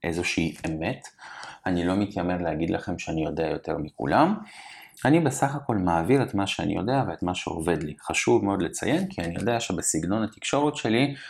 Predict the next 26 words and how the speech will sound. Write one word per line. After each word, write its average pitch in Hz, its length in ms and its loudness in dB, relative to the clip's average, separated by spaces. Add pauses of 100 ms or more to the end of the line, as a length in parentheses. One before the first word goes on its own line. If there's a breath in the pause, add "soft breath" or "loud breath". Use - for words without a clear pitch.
(220 loud breath)
אני 98 180 2
הרבה 110 260 2
פעמים 117 340 0
נשמע 113 360 2
מאוד 98 360 2
חד 104 320 0
משמעי 101 680 0
ומאוד, 95 540 0
אה, 92 480 -6
יש - 120 -4
שיגידו 90 360 0
מיליטנטי, 135 760 0 (600 loud breath)
אוקיי? 143 420 2
אז 92 120 2
אני 90 140 0
רוצה 87 300 0
רגע 104 120 2
לסגור 90 300 2
את - 60 -8
הפינה 85 320 -2
הזאת - 260 -6
מעכשיו. 143 460 4 (500 loud breath)
אני 92 140 4
מביע 90 360 4 (220)
דעות 123 460 2
אישיות. 120 500 0